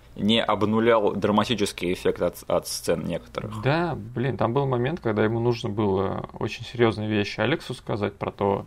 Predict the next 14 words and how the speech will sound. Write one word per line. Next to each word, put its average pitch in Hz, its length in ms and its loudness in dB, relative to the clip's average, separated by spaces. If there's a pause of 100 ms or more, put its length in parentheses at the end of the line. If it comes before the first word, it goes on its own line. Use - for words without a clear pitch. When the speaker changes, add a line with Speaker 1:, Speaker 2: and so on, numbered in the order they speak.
Speaker 1:
Да. 90 300 -6
Speaker 2:
что 95 260 -2
как 101 160 -6
бы 92 80 -4
он 98 140 -2
теперь - 260 -4
хочет - 400 -2
ли 101 100 4 (240)
это, 101 200 -2
этим 110 340 -4
кубл-, 117 360 0
куб-, 120 220 -4 (160)
кубком 131 320 0
обладать. 98 500 0